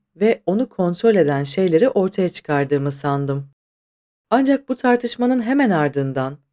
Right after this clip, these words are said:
altı ay boyunca ıstırap çektiğim bir sınav başladı.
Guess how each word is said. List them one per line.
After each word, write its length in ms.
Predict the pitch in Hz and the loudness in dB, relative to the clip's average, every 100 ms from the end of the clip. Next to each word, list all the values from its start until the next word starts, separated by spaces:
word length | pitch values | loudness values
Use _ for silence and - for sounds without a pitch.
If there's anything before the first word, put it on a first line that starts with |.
| _ - | _ -4
altı 320 | 190 208 285 | 0 0 2
ay 220 | 262 170 | 2 4
boyunca 380 | 151 143 143 143 | 2 2 0 -2
ıstırap 500 | 160 170 214 240 240 | -2 -4 0 0 0
çektiğim 520 | - 151 - 175 240 | -2 -2 -2 -4 0
bir 60 | 233 | -2
sınav 400 | - 185 170 147 | -2 0 0 0
başladı. 640 | 143 139 - 135 139 | -2 -2 -4 -4 -6